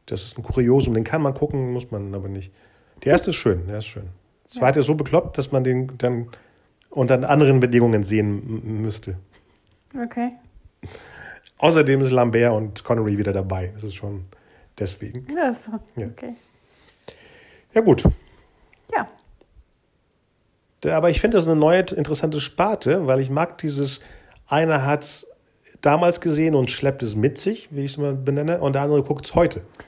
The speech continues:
Speaker 2: Ja, aber das Blöde ist, es wird immer gleich sein. Du hast den Film gesehen und ich nicht. Ich meine, welchen Film hab ich gesehen und du nicht?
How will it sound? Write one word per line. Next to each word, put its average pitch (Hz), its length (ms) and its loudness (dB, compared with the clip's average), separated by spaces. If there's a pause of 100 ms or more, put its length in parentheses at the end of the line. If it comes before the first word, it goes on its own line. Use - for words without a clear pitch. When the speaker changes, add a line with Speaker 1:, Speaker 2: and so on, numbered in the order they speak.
(160)
Speaker 2:
Ja, 226 100 2
aber 233 120 2
das 233 180 -6
Blöde 277 320 0
ist, 247 120 0
es 240 160 -8
wird 247 120 -6
immer 254 240 -2
gleich 247 340 0
sein. 185 380 -8 (320)
Du 220 100 -8
hast 226 160 -4
den 226 140 -4
Film 240 280 0
gesehen 202 360 -4
und 233 100 -8
ich 240 160 -10
nicht. 254 340 -4
Ich - 140 -12
meine, 214 220 -4
welchen 233 340 -2
Film 240 380 -4
hab 233 160 -8
ich - 200 -12
gesehen 220 340 -6
und 208 200 -10
du 320 160 -4
nicht? 139 340 -8